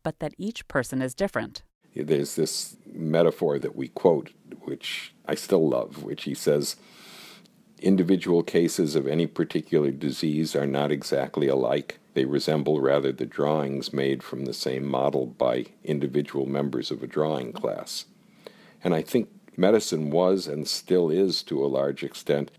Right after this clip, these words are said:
Speaker 2: influenced by a more sort of Platonic ideal conception of normal physiology and of disease, where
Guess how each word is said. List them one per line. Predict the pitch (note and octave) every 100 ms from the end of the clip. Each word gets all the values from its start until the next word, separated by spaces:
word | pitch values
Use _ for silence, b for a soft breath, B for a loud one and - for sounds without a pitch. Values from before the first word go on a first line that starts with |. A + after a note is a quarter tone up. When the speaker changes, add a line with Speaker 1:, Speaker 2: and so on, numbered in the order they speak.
| _ -
Speaker 2:
influenced | A2 - G2+ F2+ E2 - -
by | E2 E2
a | D#2 D#2 D2 D2+ B B _ B B B -
more | F2 F2 - -
sort | - F#2
of | - -
Platonic | F2 - F2 G2 E2 - - -
ideal | D#2 D#2+ C#2+ F#2+ F2 D#2
conception | - D#2 - D#2 - - B1+ B1+ -
of | C#2+ C#2+ C2 - - - _
normal | - D2 D#2 D#2+ D2
physiology | - D#2 D2 C#2 C#2 D2 D2 C#2+ D2 C2
and | C#2+ D2
of | C#2 C#2
disease, | C2+ C2+ F#2 C#2 B1+ - D2+
where | D2 C#2+